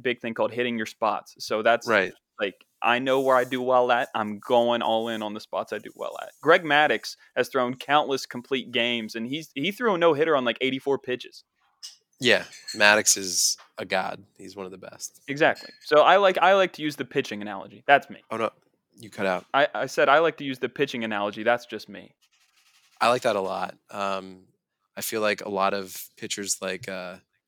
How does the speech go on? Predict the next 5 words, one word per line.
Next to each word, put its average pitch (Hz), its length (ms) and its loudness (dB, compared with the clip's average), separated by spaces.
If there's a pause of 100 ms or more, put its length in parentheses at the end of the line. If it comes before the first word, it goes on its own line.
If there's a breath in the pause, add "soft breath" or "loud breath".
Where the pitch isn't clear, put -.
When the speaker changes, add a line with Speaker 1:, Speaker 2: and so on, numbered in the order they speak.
(1200)
Speaker 2:
have 101 640 -6
the, 98 340 -8
the 104 120 -12
longevity 98 880 -8 (800 loud breath)
and 92 400 -6